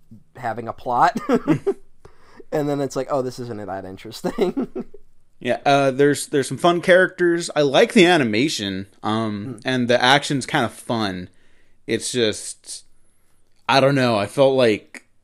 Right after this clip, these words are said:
Speaker 2: there's
Speaker 1: Although,
Speaker 2: something
Speaker 1: like
Speaker 2: kinda creeping beneath it, and no spoilers for, I guess, people that are watching it, but, like, turns out my feelings were founded, <laughs> is
Speaker 1: Yeah,
Speaker 2: all.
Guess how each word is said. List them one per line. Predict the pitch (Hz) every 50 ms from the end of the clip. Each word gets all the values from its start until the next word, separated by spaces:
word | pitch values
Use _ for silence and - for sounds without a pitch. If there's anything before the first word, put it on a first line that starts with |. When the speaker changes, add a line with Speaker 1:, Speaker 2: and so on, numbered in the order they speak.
| _ _ - _ _ _ _ _ - _ - - - -
Speaker 2:
there's | - - 180
Speaker 1:
Although, | 208 208
Speaker 2:
something | 202 190 - -
Speaker 1:
like | 180 160
Speaker 2:
kinda | 180 170 139 -
creeping | - - - - 143 147 143 139 - 139 131 120
beneath | 120 117 117 110 110 113 107 - -
it, | 95 90 90 85 - - -
and | 104 101 101 101 98 98 98 98 92 - _ _ _ _ _ -
no | - 123 127 131 131 135 135 127 123 -
spoilers | - - - - 139 131 131 127 123 120 120 117
for, | - 131 113
I | 110
guess, | 104 107 104 107 -
people | - 120 113 120 110
that | 104 101
are | 117 131 127 123
watching | 110 104 104 98 - - 104
it, | 101 98 -
but, | - -
like, | - - - - - - - - - - - - - - - - _ _ -
turns | - 160 151 143 131 135
out | 139 135 151 156 117
my | 127 123 123
feelings | - - 131 139 143 135 139 131 113
were | 120
founded, | 120 - 135 120 110 104 101 98 104 113 110
<laughs> | 156 131 - - - - _ _ _ _ _ _ _ _ _ -
is | - - 208
Speaker 1:
Yeah, | 202
Speaker 2:
all. | 208 202 190